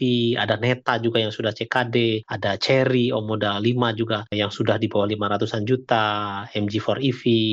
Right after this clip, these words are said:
eh, yang premium juga nanti ada Tesla, ada B M W, terus, eh, Hyundai juga akan join. Jadi harga-harga sudah kompetitif menguntungkan konsumen. Dan di bawah dua ratus juga kita tahu udah ada Ceres, eh, mengeluarkan E V, itu juga di bawah, harganya sangat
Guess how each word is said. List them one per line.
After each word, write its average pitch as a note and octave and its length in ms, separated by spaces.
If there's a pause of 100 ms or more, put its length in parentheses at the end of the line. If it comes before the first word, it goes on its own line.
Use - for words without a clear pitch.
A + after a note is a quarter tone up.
(200)
eh, G2+ 160
yang A2 240
premium D#3+ 480
juga A#2 240
nanti G#2+ 320
ada G2+ 80
Tesla, A#2 560
ada G2+ 80
B G2+ 160
M F#2+ 80
W, B2 640
terus, - 320
eh, G2 160
Hyundai A#2 400
juga A2 320
akan G#2+ 240
join. A#2 480 (160)
Jadi C#3 160
harga-harga C3 480
sudah B2+ 260 (140)
kompetitif B2+ 560
menguntungkan A2+ 400
konsumen. G#2+ 480
Dan A2+ 160
di C3+ 80
bawah C#3+ 160
dua C#3+ 240
ratus A#3 240
juga B2+ 160
kita A#2+ 160
tahu D#3 160
udah C3+ 160
ada A2+ 80
Ceres, A#2 640
eh, B2 80
mengeluarkan A2 600
E G#2+ 160
V, - 120 (360)
itu A#2 160
juga A#2+ 240
di A2 80
bawah, G2+ 160
harganya B2+ 480
sangat A#2+ 320